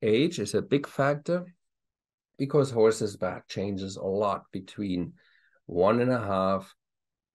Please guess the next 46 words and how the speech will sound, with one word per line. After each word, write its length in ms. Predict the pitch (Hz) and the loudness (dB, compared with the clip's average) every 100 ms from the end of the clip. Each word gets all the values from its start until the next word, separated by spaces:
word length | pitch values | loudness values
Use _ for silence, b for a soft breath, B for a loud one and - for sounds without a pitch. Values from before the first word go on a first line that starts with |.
| - | -8
I 60 | |
have 180 | 92 101 | -4 -2
to 80 | 104 | -2
say 200 | - 110 | 0 0
one 180 | 95 101 | 2 0
and 80 | 98 | 0
a 40 | |
half 180 | 104 107 | -2 -4
because 360 | 92 95 92 - | -8 -8 -8 -2
some 280 | 95 95 92 | -2 -2 -4
sports 580 | - 95 90 95 - - | -6 -4 -2 -2 -4 -10
in 260 | 107 90 90 | -8 -6 -4
Western 380 | 92 - 101 | -4 -4 -4
Ind-, 360 | 87 104 107 113 _ _ _ | -4 -4 -6 -8 _ _ _
in 420 | 180 110 104 80 - | -6 -2 -2 -4 -6
English, 500 | - 98 95 123 - - _ _ _ | -4 -2 0 -2 -6 -18 _ _ _
they 100 | 95 | -8
start 340 | 95 - 101 87 | -4 -2 -2 0
riding 360 | 92 98 98 | 2 2 0
that 180 | 95 95 | -2 -2
early, 360 | 95 90 92 113 | -2 -2 -2 -4
at 100 | 107 | -6
two-ish, 400 | - 107 104 - | -4 -2 -2 -2
one 140 | 98 | -2
and 80 | 95 | 0
a 40 | |
half, 140 | 92 - | -2 -4
two. 320 | 104 113 190 - _ _ _ _ _ _ _ _ - | -4 -4 -4 -12 _ _ _ _ _ _ _ _ -8
Right? 240 | 104 175 | -4 -2
So 140 | - | -2
the 120 | 107 98 | -2 0
biggest 420 | 113 131 135 - | -2 0 -4 -4
change 460 | 131 113 117 113 | 0 2 0 -2
you 80 | 110 | -6
see 280 | 107 - 104 | -6 -4 -4
between 380 | 95 87 98 92 | -4 -6 -6 -2
one 180 | 98 120 | 0 0
and 120 | 127 | 0
a 80 | 120 | -2
half 320 | 117 110 110 | -2 -4 -4
and 140 | 104 | -8
six 380 | - - 110 - | -6 -6 -6 -8
and 120 | 95 | -8
after 340 | 92 101 - 95 | -6 -6 -6 -8
fifteen 680 | 101 90 - - 95 98 | -8 -10 -12 -10 -8 -6
years. 440 | 98 - - - | -6 -10 -12 -18